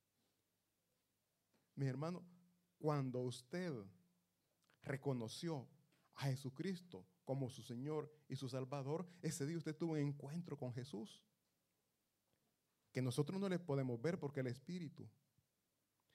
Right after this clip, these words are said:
pero le podemos sentir en nuestro corazón. El hecho que usted esté aquí es por voluntad divina. Nosotros no qui-, no, no queríamos, o sea, en nuestra humanidad,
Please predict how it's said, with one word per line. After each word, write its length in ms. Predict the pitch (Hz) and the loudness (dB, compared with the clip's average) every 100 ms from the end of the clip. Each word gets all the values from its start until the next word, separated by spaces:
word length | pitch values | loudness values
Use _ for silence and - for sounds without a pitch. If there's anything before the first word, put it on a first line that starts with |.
| _ - | _ 2
pero 120 | 139 | 2
le 100 | 131 | 4
podemos 300 | 139 151 139 | 4 4 4
sentir 320 | 123 123 160 | 2 2 2
en 80 | 156 | 4
nuestro 220 | 143 131 | 2 2
corazón. 640 | 117 101 107 135 156 120 - - _ _ _ _ _ _ _ _ _ _ _ _ _ _ | 2 0 0 -4 -4 -6 -10 -20 _ _ _ _ _ _ _ _ _ _ _ _ _ _
El 160 | 147 139 | -2 0
hecho 320 | 214 233 208 143 | 4 4 4 0
que 80 | |
usted 160 | 131 165 | 0 0
esté 160 | - 180 | 0 -2
aquí 360 | 180 214 262 - _ _ _ _ _ _ _ | -2 -4 -4 -8 _ _ _ _ _ _ _
es 120 | 160 | -4
por 200 | - 139 | 0 0
voluntad 400 | 131 135 127 143 | 2 4 2 0
divina. 560 | 143 117 113 165 131 101 - _ _ _ _ _ _ | 0 -2 -4 -4 -6 -10 -14 _ _ _ _ _ _
Nosotros 420 | 143 139 135 165 | 0 2 2 0
no 140 | 214 - | 0 -2
qui-, 140 | 185 | -6
no, 180 | 160 160 | -2 0
no 120 | 175 | 2
queríamos, 500 | 156 156 190 143 139 | 2 2 2 2 2
o 20 | |
sea, 200 | 139 127 - - | 4 0 -4 0
en 120 | 151 | 4
nuestra 240 | 156 151 156 | 6 6 4
humanidad, 720 | 151 139 131 135 190 233 | 4 2 2 0 0 -2